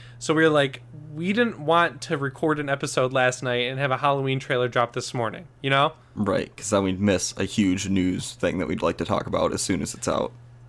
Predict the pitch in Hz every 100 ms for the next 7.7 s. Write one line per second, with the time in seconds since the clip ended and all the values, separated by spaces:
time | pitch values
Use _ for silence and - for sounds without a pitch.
0 | - - 202 233 - 151 190 202 196 180
1 | 160 190 - - 147 151 147 131 143 139
2 | 139 117 117 120 156 214 165 127 143 151
3 | 151 160 143 139 139 139 165 165 160 156
4 | 156 143 131 147 - 151 143 135 127 -
5 | - - - - 147 165 208 202 - 180
6 | 139 156 143 160 143 127 139 160 165 131
7 | 120 127 131 - 127 117